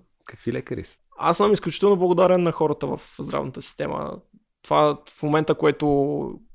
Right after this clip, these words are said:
Speaker 2: им се случва на тях, можем само да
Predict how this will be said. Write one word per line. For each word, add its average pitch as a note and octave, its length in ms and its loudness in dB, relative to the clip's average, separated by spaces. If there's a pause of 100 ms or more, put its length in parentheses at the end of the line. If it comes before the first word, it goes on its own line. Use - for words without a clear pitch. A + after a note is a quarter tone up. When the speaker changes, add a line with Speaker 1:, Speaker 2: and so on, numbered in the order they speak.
(180)
Speaker 2:
им C#3+ 220 -8
се - 140 -10
случва D3 340 -2
на C3 120 -2
тях, - 540 -6 (180)
можем D3+ 300 -2
само D#3+ 240 2
да E3+ 400 2